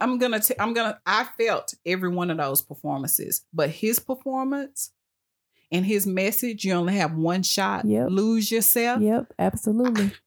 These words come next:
Speaker 1: I, I felt that.
Speaker 2: Yeah, yeah. And let's not forget the, uh, tribute to Snoop, California Love. I was
Speaker 1: No.
Speaker 2: like, "Oh, come, not Snoop, uh, uh, Tupac."
Speaker 1: Okay, c-, can we finish talking about
Speaker 2: Oh,
Speaker 1: Eminem?
Speaker 2: okay.
Speaker 1: You're jumping.
Speaker 2: Let me slow down. Let me slow down.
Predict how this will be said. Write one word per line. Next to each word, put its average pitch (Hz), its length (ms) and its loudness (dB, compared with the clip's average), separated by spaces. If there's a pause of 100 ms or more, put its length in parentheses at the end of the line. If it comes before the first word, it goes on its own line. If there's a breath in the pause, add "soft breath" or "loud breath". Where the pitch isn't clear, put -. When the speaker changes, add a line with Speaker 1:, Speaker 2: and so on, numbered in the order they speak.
Speaker 1:
I, 180 120 0
I - 40 -4 (100)
felt 208 280 0
that. 196 300 2
Speaker 2:
Yeah, 214 260 2 (420)
yeah. 214 400 0
And 208 240 2
let's 202 260 0
not 277 200 0
forget 277 440 0 (460)
the, 202 380 2
uh, - 380 2 (540)
tribute 220 340 0
to 202 120 0
Snoop, 240 380 0
California 196 560 2
Love. 220 440 0
I - 120 -2
was - 160 -2
Speaker 1:
No. - 40 -2
Speaker 2:
like, - 180 -2
"Oh, - 380 2
come, 269 180 -2 (120)
not 277 200 0
Snoop, 208 340 0 (480)
uh, - 40 -4 (220)
uh, 180 100 -2
Tupac." 254 480 0 (140)
Speaker 1:
Okay, 151 400 -6
c-, 160 100 -14
can 254 280 -6
we 320 100 -2
finish 262 360 -4
talking 240 280 -6
about 214 180 2
Speaker 2:
Oh, 165 60 2
Speaker 1:
Eminem? 160 260 -2
Speaker 2:
okay. 247 140 2
Speaker 1:
You're 196 100 4
jumping. 147 380 -6
Speaker 2:
Let 233 120 0
me 254 100 2
slow 180 240 0
down. 151 160 0
Let 180 120 4
me 175 80 4
slow 165 240 0
down. 151 240 0